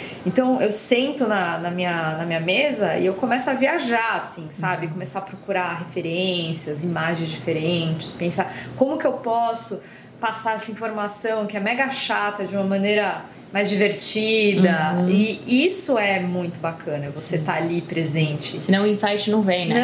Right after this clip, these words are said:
Speaker 1: Não,
Speaker 2: Se você não tá
Speaker 1: não,
Speaker 2: ali conectado com,
Speaker 1: não,
Speaker 2: com a
Speaker 1: não,
Speaker 2: ideia,
Speaker 1: não,
Speaker 2: não,
Speaker 1: não.
Speaker 2: não surge.
Speaker 1: Não.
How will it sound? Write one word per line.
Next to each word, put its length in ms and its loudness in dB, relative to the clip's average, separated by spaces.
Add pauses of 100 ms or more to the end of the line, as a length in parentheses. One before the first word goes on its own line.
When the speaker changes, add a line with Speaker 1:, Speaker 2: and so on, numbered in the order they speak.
Speaker 1:
Não, 80 0
Speaker 2:
Se 80 0
você 260 -4
não 140 0
tá 60 2
Speaker 1:
não, 60 2
Speaker 2:
ali 200 -2
conectado 580 -4
com, 80 -10
Speaker 1:
não, 480 0
Speaker 2:
com 80 -2
a 60 2
Speaker 1:
não, 140 0
Speaker 2:
ideia, 540 2
Speaker 1:
não, 260 -2 (600)
Speaker 2:
não, 120 -2
Speaker 1:
não. 200 2 (120)
Speaker 2:
não 40 2
surge. 540 -4 (280)
Speaker 1:
Não. 300 -2